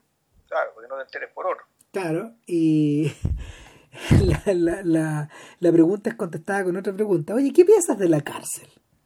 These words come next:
Speaker 2: "Oh, es un asunto muy complejo", le dice.
Speaker 1: Ah, claro.
Speaker 2: "Ah, pues vas a ser un buen sheriff", le dice. <laughs> Claro.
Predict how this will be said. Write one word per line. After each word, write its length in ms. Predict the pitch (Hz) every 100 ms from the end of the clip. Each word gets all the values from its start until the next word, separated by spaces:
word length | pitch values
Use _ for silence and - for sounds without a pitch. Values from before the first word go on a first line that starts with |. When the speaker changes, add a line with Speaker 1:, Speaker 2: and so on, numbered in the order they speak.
| _ _ _ _ _ -
Speaker 2:
"Oh, 300 | 196 208 180
es 60 |
un 160 | 156 180
asunto 400 | 156 220 - 190
muy 180 | 226 233
complejo", 760 | 170 151 - 214 202 - 151
le 60 | -
dice. 280 | - _ _ _ -
Speaker 1:
Ah, 300 | 156 127 - _
claro. 420 | 311 285 247 170
Speaker 2:
"Ah, 120 | 156 233
pues 140 | 392 392
vas 180 | 440 339
a 60 |
ser 180 | 339 254
un 120 | 214 190
buen 240 | 175 160
sheriff", 420 | - 117 113 -
le 100 | -
dice. 300 | - _ - - _ _ _ _ _ _
<laughs> 1200 | - _ - - - 233 - 220 - - - -
Claro. 400 | 151 240 226